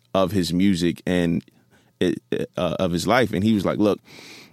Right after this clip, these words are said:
one thing I know for sure, that is not the man his mother raised him to be. Like, Valletta would have never condoned, you know, violence against women or anything like that."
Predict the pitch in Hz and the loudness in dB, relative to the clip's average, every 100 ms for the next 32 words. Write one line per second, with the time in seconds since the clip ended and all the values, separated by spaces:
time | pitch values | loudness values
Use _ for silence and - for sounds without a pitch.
0 | _ _ _ _ _ - - 107 120 123 | _ _ _ _ _ -12 0 2 4 4
1 | 107 104 107 95 90 113 120 135 139 101 | 4 4 4 2 2 4 4 2 2 2
2 | 95 87 98 98 - 92 101 107 98 87 | 2 2 2 2 2 2 4 4 4 2
3 | 98 92 101 90 85 87 87 85 76 - | 0 2 2 4 2 2 2 0 -4 -4
4 | 71 80 92 _ _ _ - 95 87 - | -2 -2 -4 _ _ _ -2 0 0 -2
5 | 90 95 95 113 107 98 - 95 95 90 | 0 2 4 4 4 2 0 2 4 2
6 | 82 - _ - 98 82 90 113 113 104 | -2 -10 _ -4 -2 0 2 4 4 2
7 | 90 98 85 98 98 95 85 85 _ _ | 2 0 2 2 4 4 2 -2 _ _
8 | _ _ 101 95 85 87 90 95 95 - | _ _ 0 2 2 0 2 2 2 0
9 | 85 90 87 98 95 92 87 80 101 95 | -2 -2 0 2 2 2 0 2 2 2
10 | 92 92 87 85 87 90 87 | 2 2 2 0 0 0 0